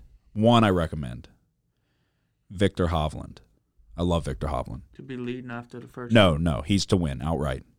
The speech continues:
Speaker 1: twenty-five to one. Viktor Hovland's a stud. I, I, I'm biased to Viktor Hovland because I've, like, literally I watched him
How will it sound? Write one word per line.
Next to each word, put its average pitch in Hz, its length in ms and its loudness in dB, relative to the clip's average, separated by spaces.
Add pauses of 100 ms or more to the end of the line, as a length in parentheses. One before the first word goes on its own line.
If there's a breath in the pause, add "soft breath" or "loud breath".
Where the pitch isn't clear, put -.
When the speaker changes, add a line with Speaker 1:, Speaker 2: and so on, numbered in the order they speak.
(140)
Speaker 1:
twenty-five 85 440 0
to 73 60 -8
one. 64 260 -10 (1400)
Viktor 120 240 6
Hovland's 98 340 6
a 85 60 -2
stud. - 340 -2
I, 113 140 4 (100)
I, 139 160 4 (420 loud breath)
I'm 143 140 6
biased 123 380 8
to - 60 0
Viktor 123 260 4
Hovland 117 320 6
because 110 260 2
I've, 92 220 2
like, 87 240 2
literally 107 400 6
I 95 60 6
watched 82 440 2
him 92 180 -2